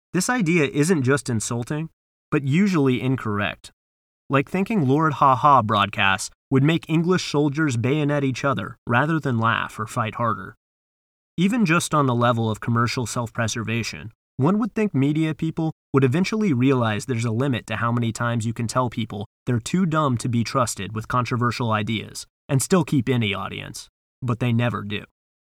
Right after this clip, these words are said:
There may be plenty of reasons to roll eyes at the Times piece,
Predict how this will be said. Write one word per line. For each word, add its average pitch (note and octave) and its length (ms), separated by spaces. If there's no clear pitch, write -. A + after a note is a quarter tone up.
There D3 160
may F#3+ 180
be G#3+ 180
plenty D3+ 360
of A2 100
reasons A2+ 480
to - 100
roll B2+ 300
eyes B2 400
at A#2 140
the - 60
Times A#2+ 380
piece, B2+ 420